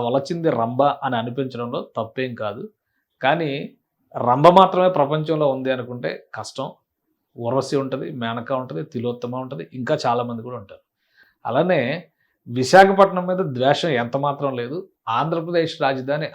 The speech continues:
అమరావతికి సంబంధించి మరికొద్ది సంవత్సరాల తర్వాత,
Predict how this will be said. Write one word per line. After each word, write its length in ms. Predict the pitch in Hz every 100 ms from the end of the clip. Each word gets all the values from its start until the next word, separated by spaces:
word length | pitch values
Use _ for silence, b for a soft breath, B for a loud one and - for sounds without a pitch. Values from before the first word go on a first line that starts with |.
| 107
అమరావతికి 580 | 123 151 151 120 120 113
సంబంధించి 560 | 110 104 101 104 101 156 - _ _ - 123
మరికొద్ది 560 | 139 165 170 151 156 190 - - 127
సంవత్సరాల 400 | 135 135 147 110
తర్వాత, 240 | 95 90